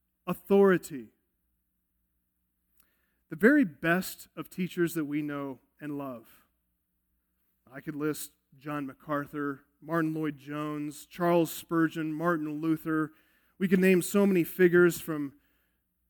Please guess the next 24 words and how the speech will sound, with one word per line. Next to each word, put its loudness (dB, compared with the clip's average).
church 4
history. 0
John -6
Chrysostom -8
in -10
the -16
early -2
centuries 0
of -8
the -14
Christian -6
church -4
was -16
called -6
the -16
Golden -4
Mouthed. -10
I -16
mean, -6
imagine -4
hearing -2
some -8
of -6
these, -8